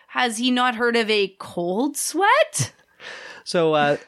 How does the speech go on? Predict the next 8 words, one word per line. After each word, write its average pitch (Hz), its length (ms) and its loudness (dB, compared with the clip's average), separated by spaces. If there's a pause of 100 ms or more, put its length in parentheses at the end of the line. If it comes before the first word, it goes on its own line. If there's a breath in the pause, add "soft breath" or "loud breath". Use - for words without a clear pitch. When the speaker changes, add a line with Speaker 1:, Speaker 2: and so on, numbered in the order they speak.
Speaker 2:
th-, 190 180 0
this 180 160 -2
claim 202 320 0
is, 165 240 2
uh, 123 220 4
borderline 135 600 0
incomprehensible, 120 880 0
um, 101 580 0